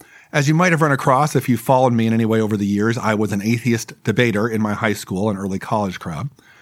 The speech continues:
But one day I began to wonder if I was on the wrong path in that stuff, so I prayed for the first time since I'd been very small. I suppose it's that kids are natural mystics point showing itself again. And I had a particularly wacky night. I mean, I had a minor car accident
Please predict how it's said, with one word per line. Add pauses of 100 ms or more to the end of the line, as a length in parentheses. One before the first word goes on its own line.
(500)
But
one
day
I
began
to
wonder
if
I
was
on
the
wrong
path
in
that
stuff,
so
I
prayed
for
the
first
time
since
I'd
been
very
small. (100)
I
suppose
it's
that
kids
are
natural
mystics
point
showing
itself
again. (760)
And
I
had
a
particularly
wacky
night.
I
mean,
I
had
a
minor
car
accident